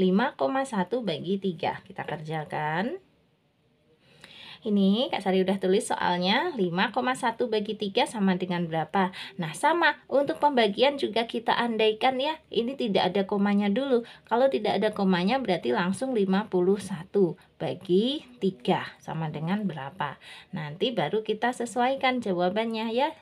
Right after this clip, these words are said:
Nah, lima puluh satu dibagi tiga itu pakai bagi kurung aja. Seperti ini. Caranya lima bagi tiga. Tiga kali berapa yang mendekati lima? Tentu saja tiga kali satu.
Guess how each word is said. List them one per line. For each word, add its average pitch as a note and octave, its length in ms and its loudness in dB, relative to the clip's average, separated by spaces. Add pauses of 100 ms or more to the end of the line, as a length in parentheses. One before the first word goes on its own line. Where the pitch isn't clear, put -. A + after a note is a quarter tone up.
(160)
Nah, E3 240 -4 (240)
lima D4 320 -4
puluh D4+ 160 -2
satu D#4+ 320 -4
dibagi B3 400 -2
tiga D3+ 400 0
itu - 160 -10
pakai C#4+ 560 0
bagi A3+ 320 2
kurung A3 400 0
aja. F#3+ 480 -4 (1040)
Seperti F#3+ 560 -4
ini. F3 480 0 (400)
Caranya G#3+ 720 2
lima C4+ 400 0
bagi B3 320 0
tiga. F#3 640 0 (520)
Tiga A3 480 0
kali B3 320 0
berapa F#3 400 4
yang C#4+ 240 -2
mendekati F#3+ 480 -2
lima? B3+ 400 -2 (240)
Tentu G#3 240 0
saja F#3+ 320 0
tiga G#3+ 400 -2
kali F#3 240 0
satu. F#3 560 -4